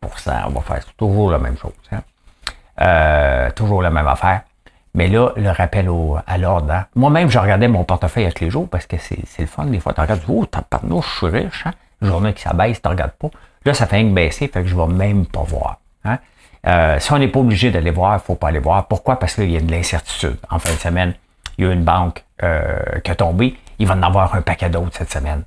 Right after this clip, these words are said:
Des banques qui vont tomber, qui vont dire, « Oh, palais, on est dans le même trouble, nous autres aussi. » Donc, euh, les banques, euh, la, la, la, la Banque centrale, mais c'est pas juste ça.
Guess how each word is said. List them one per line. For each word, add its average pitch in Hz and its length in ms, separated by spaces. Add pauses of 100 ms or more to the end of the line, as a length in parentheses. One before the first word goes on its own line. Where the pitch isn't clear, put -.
(120)
Des 87 160
banques 82 240
qui 82 80
vont 76 120
tomber, 85 300
qui 92 80
vont 82 140
dire, « 92 180
Oh, 87 80
palais, 87 340
on 87 100
est 98 100
dans 90 100
le 85 80
même 87 200
trouble, 92 280
nous 78 140
autres 80 140
aussi. » - 220 (580)
Donc, 101 240
euh, 98 140
les 95 160
banques, 101 340
euh, 82 720 (1500)
la, 82 100
la, 65 180
la, 71 180
la 85 120
Banque 104 200
centrale, 117 360
mais 98 100
c'est - 200
pas 139 120
juste 104 220
ça. - 180